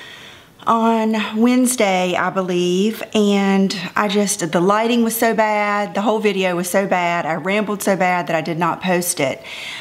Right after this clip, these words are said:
But it was a video on the whole like it to know or whatever. I always forget exactly what that is, like to know it.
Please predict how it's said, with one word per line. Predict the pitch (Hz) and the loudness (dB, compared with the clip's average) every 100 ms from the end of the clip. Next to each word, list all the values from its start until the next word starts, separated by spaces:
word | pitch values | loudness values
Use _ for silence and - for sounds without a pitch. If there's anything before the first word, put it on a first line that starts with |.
| - | -4
But | 202 | 0
it | 190 | 0
was | 196 | 2
a | 208 | 2
video | 220 254 277 254 247 247 - | 4 4 4 4 2 0 0
on | 226 202 180 175 185 220 233 - - - - - - - - - | 0 2 0 0 0 0 -2 -6 -18 -20 -20 -20 -20 -20 -20 -4
the | 226 | -2
whole | - 233 220 220 226 226 - - | 2 2 2 2 0 -2 -8 -4
like | 202 202 214 | 0 2 2
it | 226 220 - - - | 0 0 -4 -16 -2
to | 254 | 2
know | 208 220 214 220 226 | 4 4 4 4 2
or | 202 | 2
whatever. | 202 226 220 220 214 | 0 0 2 2 0
I | |
always | 254 190 190 | -2 -4 -6
forget | 190 156 196 165 - - - - - | -6 -2 0 0 -2 -10 -14 -20 -6
exactly | 190 165 285 370 240 | -4 0 0 0 0
what | 180 185 | 0 2
that | 202 | 2
is, | 208 208 131 - | 2 0 0 2
like | 214 233 233 | 2 2 0
to | 233 | 2
know | 214 190 151 | 4 2 0
it. | 85 - | -2 -8